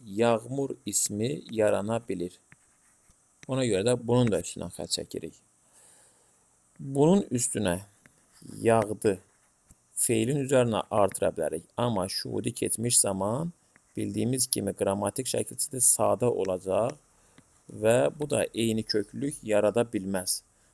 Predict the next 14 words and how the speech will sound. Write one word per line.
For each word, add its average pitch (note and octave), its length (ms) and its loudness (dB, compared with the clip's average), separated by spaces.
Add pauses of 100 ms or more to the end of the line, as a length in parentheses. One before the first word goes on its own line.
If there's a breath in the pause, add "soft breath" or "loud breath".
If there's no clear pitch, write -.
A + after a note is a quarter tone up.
(160)
Ona A#2 200 -2
görə G2+ 300 0
də G2 300 0
eyni G#2 220 -2
köklü G2 300 -8
söz G2+ 240 -10 (160)
yarada G2+ 420 -4
bilmədiyi B2 420 -4
üçün, C3+ 340 -8 (480 soft breath)
e, G2+ 240 0 (140)
bunu A#2+ 220 0
da A2 280 -2 (480)
seçirik. F#2 560 -4 (3250 soft breath)
Və C#3+ 380 6